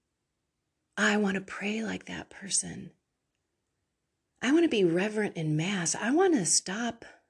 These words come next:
doing whatever unhealthy habit I'm doing like that person did. How come I don't get those spiritual gifts?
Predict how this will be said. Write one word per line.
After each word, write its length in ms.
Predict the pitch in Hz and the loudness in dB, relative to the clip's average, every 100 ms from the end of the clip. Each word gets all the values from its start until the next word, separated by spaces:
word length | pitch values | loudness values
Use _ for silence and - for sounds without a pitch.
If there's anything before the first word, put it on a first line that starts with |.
| - | -6
doing 520 | 156 208 240 202 156 - _ _ _ _ _ _ _ _ | 2 4 4 4 0 -6 _ _ _ _ _ _ _ _
whatever 720 | 180 202 220 202 185 147 135 - - | 0 4 4 6 6 4 0 -8 -2
unhealthy 600 | 196 190 170 202 196 156 | 0 2 2 0 2 2
habit 320 | 180 196 151 | 2 2 2
I'm 220 | 185 247 | 2 2
doing 280 | 165 156 180 | 2 2 2
like 160 | 208 190 | -2 -4
that 400 | 170 208 285 285 | -2 0 -2 -4
person 460 | 208 180 - 151 | -4 -2 0 -2
did. 300 | 151 131 127 | -2 -4 -4
How 140 | 214 269 | -2 0
come 260 | 320 311 | 0 0
I 260 | - 269 349 | 0 4 6
don't 240 | 349 302 | 6 4
get 200 | - 208 | 0 -6
those 200 | 151 147 | -6 -2
spiritual 680 | - - 147 135 - 127 131 - | 0 0 -4 -4 -6 -8 -10 -10
gifts? 540 | 120 - - - | -10 -4 4 4